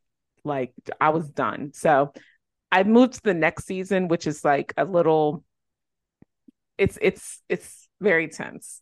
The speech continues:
Uh, but I'm trying to, like, I'm trying to get through O C.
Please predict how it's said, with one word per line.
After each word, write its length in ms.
Uh, 400
but 300
I'm 100
trying 320
to, 140
like, 240
I'm 80
trying 220
to 60
get 220
through 240
O 140
C. 400